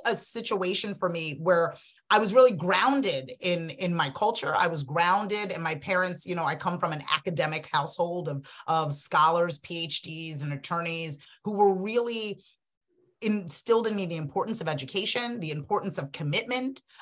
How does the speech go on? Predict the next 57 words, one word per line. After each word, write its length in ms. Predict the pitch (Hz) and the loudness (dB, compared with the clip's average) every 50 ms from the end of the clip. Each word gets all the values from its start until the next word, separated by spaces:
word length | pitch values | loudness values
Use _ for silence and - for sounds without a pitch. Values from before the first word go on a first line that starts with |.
| - - | 0 6
um, 480 | 185 180 170 170 165 165 165 160 - - | 8 8 8 8 6 2 -2 -10 -10 -4
you 80 | 190 196 | 0 4
know, 280 | 185 180 175 170 147 127 - | 4 4 4 4 0 -4 -2
in 160 | 190 185 175 | -2 0 0
being 300 | 165 208 208 196 180 156 | 0 -2 -2 -2 -2 -2
diligent 680 | 143 170 170 185 208 196 180 226 233 254 277 359 - - - - | 0 2 2 2 2 2 2 2 2 2 0 -4 -8 -10 -2 2
as 180 | 202 190 180 170 | 4 4 4 2
it 80 | 185 165 | 0 0
relates 520 | 175 175 175 165 165 185 196 - - - | 0 0 0 0 -2 -4 -4 -6 -8 -4
to 200 | - - 185 170 | -2 -2 -2 -2
what 320 | 160 156 151 147 175 175 | -2 0 2 2 4 4
it 80 | 190 180 | 4 2
is 360 | 185 180 180 175 170 160 143 | 2 2 0 0 -2 -4 -4
that 200 | 131 170 - - | -2 -2 -2 -2
you 280 | - - 165 156 160 165 | -6 -12 -10 -8 -6 -4
start 520 | 143 - - - 170 165 190 208 - - - | -2 -2 -2 2 4 4 4 4 2 -2 -2
and 160 | - 175 175 170 | -2 0 0 0
then 100 | 160 160 | -2 -2
making 260 | 165 185 180 185 175 | -2 -2 -2 -4 -6
sure 220 | - - 185 175 | -4 -4 -2 -2
that 140 | 170 165 139 | -2 -2 -4
you 100 | 151 147 139 - | -6 -8 -8 -6
finish 240 | 180 175 185 - - | -6 -4 -4 0 2
it. 200 | 247 254 262 262 - _ _ _ _ _ - | 4 4 4 2 -2 _ _ _ _ _ -6
It's 180 | 185 - - 196 | -6 -4 0 2
not 160 | 196 196 202 | 4 4 4
about 320 | 190 185 185 180 170 170 | 4 4 4 4 4 0
you 240 | 170 180 185 185 180 | -4 -6 -6 -6 -6
being 560 | 160 160 180 175 180 175 170 165 165 160 147 - - - _ _ _ - | -4 -2 -2 -2 -2 -2 -4 -4 -6 -8 -10 -12 -16 -20 _ _ _ 0
the, 640 | 151 180 190 185 175 170 170 165 156 135 110 - - 101 117 143 139 131 - | 4 6 6 8 8 6 6 4 4 0 -4 -8 -10 -14 -14 -14 -14 -12 -4
you 160 | 208 196 185 | 0 2 4
know, 200 | 180 165 160 156 | 6 6 4 4
the 120 | 151 - | 2 0
best 200 | 143 151 147 - | 0 -2 -2 -4
woman 280 | 208 226 277 269 262 233 | 0 4 4 6 4 4
in 80 | 220 202 | 2 -2
the 60 | 185 | -2
room, 480 | 170 175 170 160 156 151 151 147 147 143 | -2 -4 -4 -4 -4 -4 -4 -2 -2 -2
the 80 | 156 | 0
best 280 | 147 160 156 151 - 165 | 0 0 0 0 -2 -2
African-American 540 | 165 - - - 214 240 269 269 254 254 233 | -4 -2 -4 -4 0 4 4 4 4 4 0
in 60 | 208 | -2
the 60 | 190 | -2
room. 180 | 180 180 175 170 | -2 -2 -2 -4
It's 100 | 156 147 | -4 -4
about 140 | 175 160 135 | -4 -4 -2
being 160 | 180 175 180 | -2 -2 -2
the 40 | 175 | 0
best 220 | 175 190 - - | -2 -2 -4 -4
person 360 | - - 254 240 240 - 247 226 | 0 2 2 2 2 0 -2 -2
in 100 | 202 185 | -2 -4
the 80 | 165 | -2
room 220 | 160 170 156 147 151 | -2 -2 -2 -2 -2
and 100 | 143 143 | -4 -2
be 140 | 165 202 | -2 -2
really 640 | 180 180 202 226 277 311 302 311 302 277 233 202 185 | -2 -4 -6 -8 -6 -4 -2 0 2 2 2 2 2
about, 240 | - 165 160 165 | 0 0 -2 -2